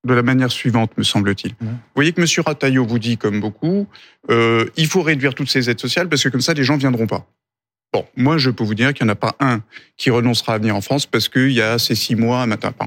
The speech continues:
Speaker 1: Par contre, en revanche, ce que ça va produire de manière certaine, c'est que l'intégration par le travail,
Speaker 2: Oui.
Speaker 1: notamment pour les femmes, vous savez que les femmes étrangères dans son pays, dans ce pays sont celles qui travaillent le moins dans tous les pays de l'O C D E. Donc, en termes d'intégration,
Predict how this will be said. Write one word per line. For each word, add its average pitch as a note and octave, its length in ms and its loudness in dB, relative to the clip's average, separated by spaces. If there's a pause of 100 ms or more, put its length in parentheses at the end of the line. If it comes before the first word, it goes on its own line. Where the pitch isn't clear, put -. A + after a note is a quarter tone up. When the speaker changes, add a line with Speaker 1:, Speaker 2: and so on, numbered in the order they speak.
(140)
Speaker 1:
Par D3 140 -2
contre, E3 220 2
en D3+ 40 2
revanche, C#3 300 2
ce - 40 -8
que C3+ 100 2
ça C3+ 100 2
va A#2+ 160 2
produire A#2+ 320 0
de A2+ 60 0
manière A2+ 280 2
certaine, G#2 460 -2 (380)
c'est - 180 2
que B2 320 0 (240)
l'intégration F3 600 0
par A#2+ 120 -4
le G#2+ 120 -4
travail, G#2+ 520 -2
Speaker 2:
Oui. C#3+ 220 2 (260)
Speaker 1:
notamment F3+ 360 0
pour A#2+ 160 0
les G#2+ 80 0
femmes, B2 380 0
vous - 280 -10
savez E3+ 120 2
que F3+ 40 -4
les F3+ 100 4
femmes E3+ 240 0
étrangères C#3 380 0
dans A#2 80 0
son A#2 160 0
pays, E3 480 0
dans B2 160 2
ce B2 140 0
pays D3+ 200 2
sont C3+ 140 0
celles - 180 -2
qui C3 120 0
travaillent C#3 240 0
le A#2 100 2
moins D3 400 4
dans B2 160 0
tous - 160 -2
les D#3 160 2
pays C#3 220 2
de C3+ 60 0
l'O B2 80 2
C A2+ 180 2
D G#2 160 2
E. F#3 100 -2 (1200)
Donc, A3 160 0
en A3+ 80 2
termes C#3+ 200 0
d'intégration, G#2+ 680 -2